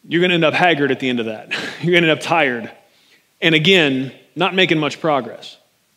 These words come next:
You know, those, somebody just scribbles on a paper, man, you're trying to follow that. It's, it's, it's not just that I'm getting ran around. It's that, man, I'm gonna be looping, I'm gonna be looping back around like, "Ooh, I've seen this before," back in the same spot where I was.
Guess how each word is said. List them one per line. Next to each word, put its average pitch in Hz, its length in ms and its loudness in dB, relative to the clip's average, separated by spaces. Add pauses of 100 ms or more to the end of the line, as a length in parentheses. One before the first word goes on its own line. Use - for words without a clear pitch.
(880)
You 127 100 -10
know, 120 240 -10
those, 151 240 -4 (320)
somebody 190 240 2
just 165 160 0
scribbles 196 400 2
on 175 100 4
a 156 60 0
paper, 202 280 0
man, 170 200 2
you're 160 100 -2
trying 190 160 0
to 156 60 -2
follow 170 300 0
that. 180 200 2
It's, - 100 -4
it's, - 220 -10 (100)
it's - 140 -6
not 190 220 2
just 180 300 0
that 175 80 0
I'm 165 100 0
getting 165 260 0
ran 170 240 0
around. 165 360 0
It's - 120 -4
that, 165 180 -2 (220)
man, 165 120 4
I'm 185 60 4
gonna 190 120 4
be 165 120 2
looping, 165 440 2
I'm 175 140 -6
gonna 202 100 2
be 170 100 2
looping 180 340 2
back 214 300 2
around 160 300 2
like, 139 140 0
"Ooh, 247 140 2
I've 196 120 2
seen 226 200 2
this 254 160 2
before," 160 540 -2 (520)
back 180 200 2
in 202 80 2
the 190 60 0
same 214 260 2
spot 214 340 -2
where 208 120 -2
I 202 80 2
was. 123 420 -4